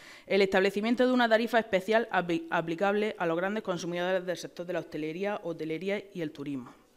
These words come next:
Aplicación de las cuotas fijas del servicio de abastecimiento, alcantarillado y depuración de uso de, a la hospedería,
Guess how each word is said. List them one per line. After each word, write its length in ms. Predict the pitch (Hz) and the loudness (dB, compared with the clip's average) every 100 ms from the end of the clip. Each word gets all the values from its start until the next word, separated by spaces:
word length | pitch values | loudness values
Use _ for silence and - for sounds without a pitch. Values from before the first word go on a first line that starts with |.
| _ - - - - - - | _ -20 -20 -20 -20 -6 4
Aplicación 640 | 196 185 185 185 233 254 | 6 6 4 4 4 4
de 80 | 240 | 4
las 120 | 185 | 4
cuotas 300 | 196 208 214 | 2 -2 -2
fijas 280 | 220 214 208 | -2 -2 0
del 120 | 190 | 0
servicio 340 | 185 170 190 208 | -2 -4 -2 2
de 60 | |
abastecimiento, 640 | 180 165 156 151 147 143 135 | 2 0 -4 -4 -6 -6 -8
alcantarillado 720 | 143 143 151 147 180 208 226 | -6 -6 -6 -4 -2 -2 -4
y 140 | 180 185 | -4 -2
depuración 800 | 170 165 156 160 151 160 135 - - | -2 -4 -6 -6 -6 -8 -8 -12 -10
de 160 | 165 | -4
uso 340 | 180 190 240 254 - - _ _ _ | -2 -2 -4 -6 -16 -20 _ _ _
de, 220 | 151 175 - - - | -10 -8 -8 -12 -8
a 100 | 170 | -6
la 80 | 160 | -6
hospedería, 720 | 165 151 165 165 165 151 | -8 -8 -6 -6 -6 -8